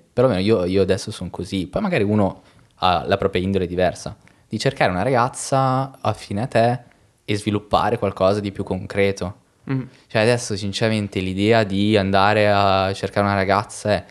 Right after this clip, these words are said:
Speaker 1: mm, sì, magari ci può, può succedere, ma non è più il focus quello.
Speaker 2: Anche per me, sì.
Speaker 1: Non è più il focus.
Speaker 2: E poi secondo me, cioè, nel senso, ci sono dei, dei periodi in cui ha senso che tu rimani,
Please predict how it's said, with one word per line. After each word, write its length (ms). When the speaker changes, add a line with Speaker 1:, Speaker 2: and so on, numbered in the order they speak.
Speaker 1:
mm, 280
sì, 420
magari 200
ci 120
può, 200
può 140
succedere, 500
ma 200
non 180
è 80
più 220
il 80
focus 540
quello. 400
Speaker 2:
Anche 260
per 140
me, 180
sì. 180
Speaker 1:
Non 140
è 20
più 140
il 60
focus. 580
Speaker 2:
E 60
poi 120
secondo 220
me, 120
cioè, 140
nel 80
senso, 180
ci 80
sono 180
dei, 220
dei 160
periodi 320
in 100
cui 300
ha 60
senso 480
che 120
tu 400
rimani, 760